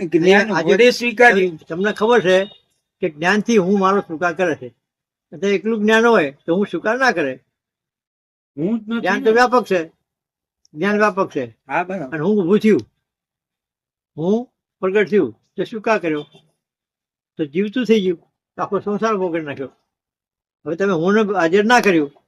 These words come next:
Speaker 2: તમે એ શરીર ના જોયું, તો જગત ત્યાં છે.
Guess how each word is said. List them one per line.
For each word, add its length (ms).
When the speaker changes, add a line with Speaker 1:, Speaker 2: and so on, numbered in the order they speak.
Speaker 2:
તમે 220
એ 100
શરીર 320
ના 140
જોયું, 360
તો 80
જગત 240
ત્યાં 180
છે. 200